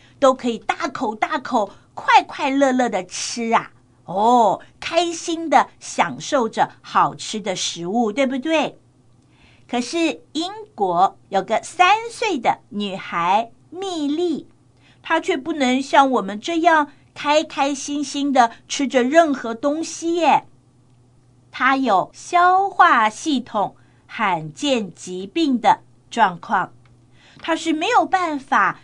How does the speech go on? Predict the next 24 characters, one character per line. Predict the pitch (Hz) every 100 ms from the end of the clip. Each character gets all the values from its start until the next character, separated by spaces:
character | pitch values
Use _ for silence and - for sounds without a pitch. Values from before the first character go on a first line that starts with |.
| _
像 | - - 262 233 208
我 | 165 151
们 | 151 156 247 330 - _
这 | - 370
么 | 311 269
正 | - - 440 277
常 | 247 - 185 190
的 | 214 226 - _ _ _
吞 | - 269 262 262
食 | 254 - - 160
物， | 175 240 214 - _ - _ _ _ _ _
就 | 349 339
连 | 311 294 285
一 | 311
颗 | - 320 294
草 | - - 262 214
莓 | 202 202 185 269 415 _ _
都 | - 294 294
必 | 302 269
须 | 254 277
把 | 269 247
它 | - 202
切 | 202 - 285 277
成 | - 247 202